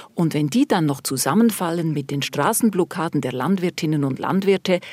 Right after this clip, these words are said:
scheint Deutschland praktisch im Stillstand zu verharren.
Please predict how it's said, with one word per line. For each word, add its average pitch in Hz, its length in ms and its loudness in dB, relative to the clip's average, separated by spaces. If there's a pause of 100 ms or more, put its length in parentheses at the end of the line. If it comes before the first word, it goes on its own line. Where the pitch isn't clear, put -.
(140)
scheint 226 400 0
Deutschland 160 480 -2
praktisch 135 500 -8
im 208 140 4
Stillstand 190 760 0
zu 135 80 -6
verharren. 139 580 -4